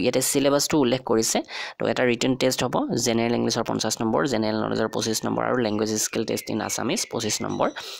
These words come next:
মুঠ এশ নম্বৰ। আৰু এইখিনি পাবৰ কাৰণে আমাৰ ই বুকখন কিনি ল'ব আপোনালোকে, সকলোখিনি কভাৰ হৈ যাব সেইখনৰ জৰিয়তে। আৰু এই মঙলদৈ ডিভিজনৰ পদকেইটাৰ কাৰণে আপোনালোকে এপ্লাই কৰিবলৈকে নিযুক্তি ডট আছাম ডট জি অ' ভি ডট ইন শ্লেচ ইৰিগেশ্যন মঙলদৈ এই লিংকটোলৈকে যাব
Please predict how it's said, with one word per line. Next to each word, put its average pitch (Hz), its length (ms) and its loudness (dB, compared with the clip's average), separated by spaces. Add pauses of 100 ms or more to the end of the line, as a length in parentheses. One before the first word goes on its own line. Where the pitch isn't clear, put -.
(140)
মুঠ 135 120 2 (160)
এশ 113 80 -4 (140)
নম্বৰ। 107 260 -4
আৰু 113 100 2 (160)
এইখিনি 120 360 -2
পাবৰ 113 240 0
কাৰণে 123 220 0
আমাৰ 110 140 0 (140)
ই - 100 0
বুকখন 117 360 -4
কিনি 110 200 -2
ল'ব 107 180 -4
আপোনালোকে, 101 320 -4 (120)
সকলোখিনি 113 520 -2 (340)
কভাৰ 113 240 0
হৈ 107 140 0
যাব 101 80 0 (100)
সেইখনৰ 113 360 -2
জৰিয়তে। 107 300 0 (400)
আৰু 117 100 4 (120)
এই 131 80 4 (100)
মঙলদৈ 120 360 6
ডিভিজনৰ 117 400 2 (140)
পদকেইটাৰ 117 360 0
কাৰণে 120 200 0
আপোনালোকে 113 380 0
এপ্লাই 113 280 -2
কৰিবলৈকে 110 500 0 (100)
নিযুক্তি 110 320 0
ডট 113 180 2
আছাম 113 240 -2
ডট 107 180 0
জি - 120 0
অ' 104 60 0
ভি 107 120 2
ডট 104 180 -2
ইন - 60 -2 (160)
শ্লেচ 139 260 0 (140)
ইৰিগেশ্যন 113 400 2 (100)
মঙলদৈ 101 340 0 (100)
এই 104 140 0
লিংকটোলৈকে 101 480 -2
যাব 104 100 -4